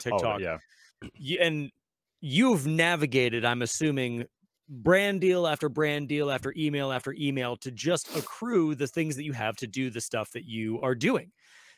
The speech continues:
Speaker 2: Is there any special, I don't wanna call it a special secret, but is there any formula that when somebody is reached out to by a brand that they can follow to, to really kinda seal the deal, to really make themselves marketable to that brand,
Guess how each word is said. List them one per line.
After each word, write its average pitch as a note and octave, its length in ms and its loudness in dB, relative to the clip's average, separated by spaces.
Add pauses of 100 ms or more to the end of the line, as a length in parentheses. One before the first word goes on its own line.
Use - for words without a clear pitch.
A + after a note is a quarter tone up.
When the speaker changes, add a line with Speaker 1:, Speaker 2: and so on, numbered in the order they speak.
(140)
Speaker 2:
Is D#3+ 220 2
there G#3+ 260 6 (140)
any C4+ 420 2
special, F3 1080 0 (520)
I B3 60 0
don't C4 100 4
wanna G3 120 2
call E3 140 0
it B2+ 40 -2
a - 20 -6
special D3+ 360 -2
secret, D3 400 -4
but D3+ 120 -4 (280)
is F3 140 2
there G#3 160 4
any B3+ 200 2
formula F3 720 -2 (440)
that D#3 300 2
when D#3 320 -2
somebody F#3+ 600 0
is D#3 140 0
reached D3+ 380 -2
out D3 160 -4
to D3 160 -6
by C3 180 0
a B2 80 -2
brand A#2+ 460 -6
that A2+ 120 -10
they G3+ 140 2
can B3+ 140 -4
follow F3+ 760 0
to, D#3+ 360 -2
to D3 100 -8
really G3 220 0
kinda G#3+ 200 -2
seal D#3+ 460 -2
the C3 140 -4
deal, A#2 360 -4
to C#3 120 -6
really F3 240 0
make D#3 220 -2
themselves C#3+ 460 -4
marketable B2 520 -2
to F3+ 300 -6
that D3 260 0
brand, D3 420 0